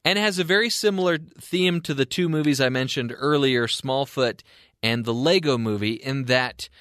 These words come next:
things aren't as they seem, and maybe you should start questioning things and, and be more aware of w-, your surroundings. And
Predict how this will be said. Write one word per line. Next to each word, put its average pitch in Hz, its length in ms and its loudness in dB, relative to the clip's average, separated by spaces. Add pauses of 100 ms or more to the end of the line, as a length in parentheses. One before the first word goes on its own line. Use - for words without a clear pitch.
(420)
things 247 540 -2 (100)
aren't 190 440 0 (100)
as 156 420 0
they 139 220 0
seem, 139 720 0
and 113 160 -4
maybe 220 260 -2
you 208 180 -2
should 180 360 0
start 180 400 -2
questioning 139 720 -2
things 113 560 -2
and, 104 260 -2
and 104 380 -8
be 151 160 -2
more 143 340 2
aware 135 400 2
of 113 180 -2
w-, 113 220 -8
your 120 220 0
surroundings. 117 840 -2
And 98 120 -6